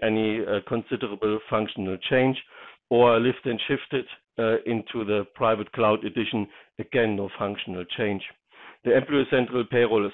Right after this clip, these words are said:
also available, with the caveat there is no time management, um, included, so we might have to lean on, uh, third-party partner solutions.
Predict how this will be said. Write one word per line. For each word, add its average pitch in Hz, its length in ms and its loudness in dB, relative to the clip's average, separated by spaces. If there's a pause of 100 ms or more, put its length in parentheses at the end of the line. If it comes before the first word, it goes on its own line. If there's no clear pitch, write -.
(100)
also 170 300 4
available, 123 600 2 (260)
with 110 120 -2
the 107 60 -8
caveat 110 540 -2
there 101 120 0
is 98 120 -6
no 101 140 -4
time 104 340 -2
management, 101 600 -4 (460)
um, 98 340 -2 (100)
included, 127 540 -2 (320)
so 113 80 -8
we 104 160 -2
might 113 320 2
have 117 140 0 (180)
to 104 220 -8 (280)
lean 104 420 -2
on, 101 400 -2
uh, 98 200 -4 (140)
third-party 101 640 -6 (360)
partner 107 340 -2
solutions. 92 460 -18